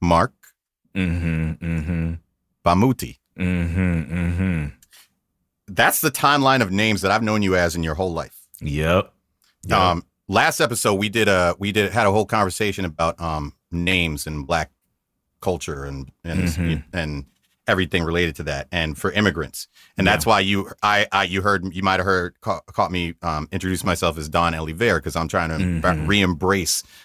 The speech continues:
Speaker 1: the proper pronunciation of my name.
Speaker 2: Dope.
Speaker 1: Can you tell us the significance of each of those names for you in your life that I just
Speaker 2: Yeah.
Speaker 1: read off?
Speaker 2: Yeah, definitely. So Pouchon is, that's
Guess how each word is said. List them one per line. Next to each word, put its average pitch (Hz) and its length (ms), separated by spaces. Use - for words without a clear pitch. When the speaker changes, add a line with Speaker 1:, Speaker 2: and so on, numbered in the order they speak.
Speaker 1:
the 85 100
proper 92 300
pronunciation 82 560
of 78 60
my 87 180
name. 65 220
Speaker 2:
Dope. 73 180
Speaker 1:
Can 131 100
you 165 100
tell 165 180
us 147 100
the 123 60
significance 104 540
of 90 140
each 104 220
of 80 160
those 101 320
names 101 640
for 92 140
you 92 400
in 90 100
your 90 200
life 104 420
that 85 120
I 98 100
just 113 220
Speaker 2:
Yeah. - 20
Speaker 1:
read 101 120
off? 113 320
Speaker 2:
Yeah, 90 380
definitely. 87 540
So 98 220
Pouchon 135 500
is, 92 540
that's 101 520